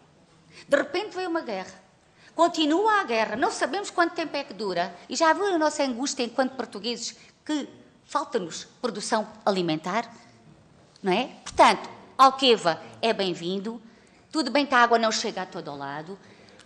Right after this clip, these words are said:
Além do Alqueva, possivelmente é necessário fazer bacias de retenção de água no país inteiro. E é uma coisa que eu digo como agricultora por onde ando.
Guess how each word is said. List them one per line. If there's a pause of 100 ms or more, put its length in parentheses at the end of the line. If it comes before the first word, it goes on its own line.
(160)
Além
do
Alqueva, (280)
possivelmente
é
necessário
fazer
bacias
de
retenção
de
água
no
país
inteiro.
E
é
uma
coisa
que
eu
digo
como
agricultora
por
onde
ando.